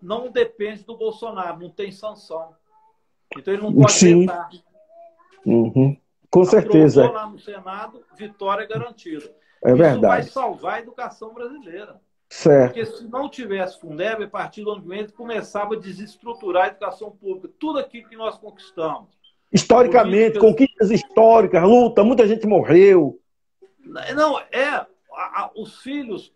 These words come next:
Speaker 1: né, nossos, netos, que foram para a universidade, através de política de cotas para os mais pobres, para negros, que incluiu nas universidades e no ensino médio, na educação infantil,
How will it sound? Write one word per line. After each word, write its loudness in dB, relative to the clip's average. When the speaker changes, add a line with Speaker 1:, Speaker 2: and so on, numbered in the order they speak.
Speaker 1:
né, -14
nossos, -6
netos, -12
que -20
foram -12
para -16
a -18
universidade, -16
através -8
de -20
política -14
de -18
cotas -2
para -8
os -16
mais -14
pobres, -10
para -16
negros, -12
que -18
incluiu -6
nas -6
universidades -6
e -14
no -16
ensino -16
médio, -6
na -12
educação -12
infantil, -14